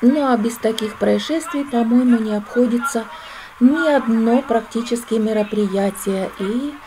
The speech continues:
зеваки любят такие случаи. Ну, а зевак здесь, конечно же, много. Я имею в виду зрителей.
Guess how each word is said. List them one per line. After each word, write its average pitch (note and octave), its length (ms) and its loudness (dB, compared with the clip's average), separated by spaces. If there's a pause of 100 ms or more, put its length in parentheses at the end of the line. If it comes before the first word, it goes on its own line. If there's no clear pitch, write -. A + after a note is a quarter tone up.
(300)
зеваки A3 600 0
любят G#3+ 400 0
такие F#3+ 300 -4
случаи. F3+ 500 -8 (260)
Ну, F4 240 0
а B3 140 4
зевак A#3 640 -2
здесь, A#3 320 -2
конечно A3+ 640 2
же, A3 160 -4
много. G3+ 480 2 (420)
Я C4 380 6
имею B3 320 8
в - 20 -4
виду A3 260 4
зрителей. C#4 760 0